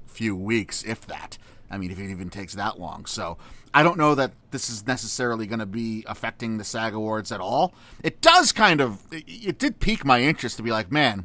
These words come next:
there's an idea. How about a, a completely unbiased and balanced award season where nobody can campaign a-, at all?"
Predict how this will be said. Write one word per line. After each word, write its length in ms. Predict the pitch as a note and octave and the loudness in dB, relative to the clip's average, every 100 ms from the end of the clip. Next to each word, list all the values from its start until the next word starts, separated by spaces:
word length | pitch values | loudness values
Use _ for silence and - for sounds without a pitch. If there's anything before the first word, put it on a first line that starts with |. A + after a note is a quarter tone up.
| - | -2
there's 240 | D#3+ A#3 | 2 2
an 80 | D3+ | 2
idea. 360 | A#2 G#2 A#2 A#2 | 0 0 -4 4
How 120 | G3 | 4
about 320 | D4 B3 F#3+ - - - - | 6 4 2 -8 -20 -8 2
a, 120 | B2 B2 | 2 2
a 100 | A#2+ | -4
completely 960 | - B2+ - D#3 G3+ - G3+ G#3 G3+ - - - - - - - - - - - - - - | -4 -6 -4 -2 -2 -2 -2 -2 -4 -10 -20 -20 -20 -20 -20 -20 -20 -20 -20 -20 -20 -6 6
unbiased 920 | F3+ G3+ - - F3+ F3+ F3+ - - | 8 8 6 6 8 6 2 -2 -6
and 320 | C3 A#2+ G#2 F#2+ | -4 -2 -2 6
balanced 640 | C#3+ E3+ D#3+ D3 - - | 10 10 8 2 -2 -2
award 420 | B2+ A#2+ D3 D3 - | 0 4 6 6 2
season 500 | C3+ B2 G#2 A2+ G#2 | -4 -4 -4 -4 -2
where 160 | A2 | -2
nobody 420 | G2+ C3 D3 C#3+ | 2 2 4 2
can 180 | C3 C3+ | 0 -2
campaign 520 | B2+ A2+ - B2 G#2+ G2+ G#2+ | -2 -2 0 0 0 -2 0
a-, 120 | A2 | 2
at 140 | A#2 A2 | 2 -2
all?" 260 | G2 - | -2 -6